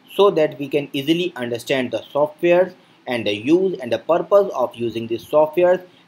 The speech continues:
and how we can use this software while we are making our presentations,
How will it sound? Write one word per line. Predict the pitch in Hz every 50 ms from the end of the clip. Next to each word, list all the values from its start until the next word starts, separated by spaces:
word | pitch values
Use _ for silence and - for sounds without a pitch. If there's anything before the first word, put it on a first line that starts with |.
| -
and | 147 143 135 127 120 - - -
how | 160 170 185 196
we | 185 160 156 151
can | - - 143 139 143 139 135 _ _ _ _
use | - 139 151 165 190 202 175
this | 170 165 - - -
software | - 151 143 135 - - 143 143 147 139 139 - _ _ _ 117
while | 123 120 120 120
we | 117 123 120
are | 117
making | 117 127 135 139 147 165 165 160 -
our | 123 120 113 117 117 117 113 - _ _ _ _ _ _ _ _ _ _ _ _ - - _ _ _
presentations, | - 135 131 156 165 170 170 180 185 175 - - 202 202 202 214 208